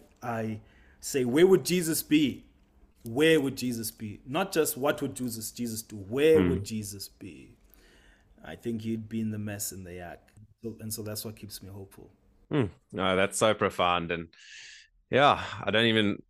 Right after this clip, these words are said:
Speaker 2: wanna add anything 'cause, um, it, it really is. Oh man, it's just been so cool to,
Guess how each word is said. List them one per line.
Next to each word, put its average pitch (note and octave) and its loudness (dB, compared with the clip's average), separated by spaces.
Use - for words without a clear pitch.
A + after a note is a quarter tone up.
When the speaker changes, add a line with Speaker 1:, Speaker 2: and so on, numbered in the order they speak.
Speaker 2:
wanna G#2+ 2
add G2+ 2
anything F#2 -4
'cause, D#2 -4
um, D#2 0
it, F#2 -2
it F#2 -6
really F2+ 4
is. - -2
Oh B2+ 4
man, A2+ 4
it's G2 2
just - 0
been B2+ 4
so B2+ 6
cool A2+ 4
to, G2 -2